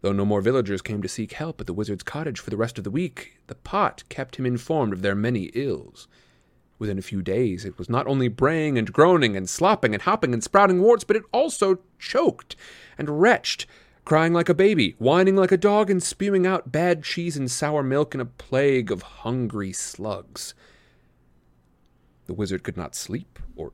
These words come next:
eat with the pot beside him, but the pot refused to leave, and he could not silence it or force it to be still.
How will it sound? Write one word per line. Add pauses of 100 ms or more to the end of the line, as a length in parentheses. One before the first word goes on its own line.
(100)
eat
with
the
pot
beside
him,
but
the
pot
refused
to
leave,
and
he
could
not
silence
it
or
force
it
to
be
still.